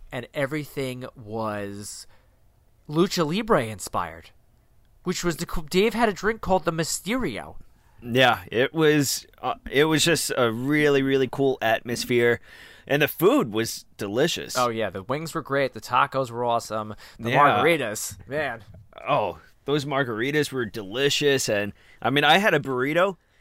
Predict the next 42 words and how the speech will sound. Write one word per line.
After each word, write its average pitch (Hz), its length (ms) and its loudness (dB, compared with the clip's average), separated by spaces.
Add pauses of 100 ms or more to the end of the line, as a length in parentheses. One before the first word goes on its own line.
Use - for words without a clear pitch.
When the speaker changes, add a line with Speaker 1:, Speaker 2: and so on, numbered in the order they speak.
(120)
Speaker 2:
and 143 240 -2
usually 214 340 -4
when 190 160 -2
you 139 80 -6
go 135 140 -2
to 127 160 0
a 120 60 -2
place, 120 420 -6
you 117 100 -4
have, 117 280 -2
get 127 120 -2
a 123 60 -6
burrito, 117 420 -2
and 113 380 -2 (380)
it's 165 180 -2
just, 160 220 -2
like, 139 260 -4 (180)
you 135 120 -4
have 143 220 0
half 123 340 -2
of 117 100 -10
it 113 80 -8
when 113 100 -8
they 123 60 -6
overstuff 123 540 -4
it, 87 80 -8
half 123 260 -6
of - 80 -12
it's 123 160 -8
coming 120 240 -10
out 113 140 -6
the 107 80 -10
backside 110 580 -2
Speaker 1:
Yeah. 104 80 -4
Speaker 2:
of 90 100 -8
it. 104 240 -6 (540)
Uh, 87 300 -6 (100)
the, 113 300 -2 (120)
the 110 340 -8
tortilla 139 580 -2
shell 127 340 -4
itself 113 420 -4